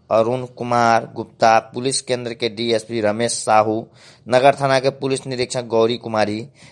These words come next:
एवं छतौनी के मुकेश चंद्र कुंवर के अलावा एसपीजी के अधिकारी एवं जवान लगातार गांधी मैदान की सुरक्षा में लगे हैं। आने जाने वाले पर भी नजर रखी जा रही है।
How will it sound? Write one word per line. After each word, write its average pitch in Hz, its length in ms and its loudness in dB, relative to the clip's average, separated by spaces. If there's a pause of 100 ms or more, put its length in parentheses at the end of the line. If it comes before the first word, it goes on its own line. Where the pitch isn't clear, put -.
(120)
एवं 127 200 2
छतौनी 135 460 0
के 151 120 2
मुकेश 139 380 2
चंद्र 127 300 -4
कुंवर 117 440 -2 (560)
के 127 100 4
अलावा 127 520 4 (160)
एसपीजी 127 840 -6 (420)
के 131 80 6
अधिकारी 127 600 4
एवं 131 200 -2
जवान 117 300 -2
लगातार 123 480 2
गांधी 123 320 0
मैदान 120 360 -2
की 120 100 -10
सुरक्षा 113 480 -4
में 113 140 -2
लगे 101 240 2
हैं। 95 400 -6 (960)
आने 151 340 4
जाने 151 340 2
वाले 143 300 4
पर 139 180 2
भी 139 100 -4
नजर 127 300 0
रखी 123 280 -4
जा 110 200 -2
रही 104 260 -6
है। 92 160 -8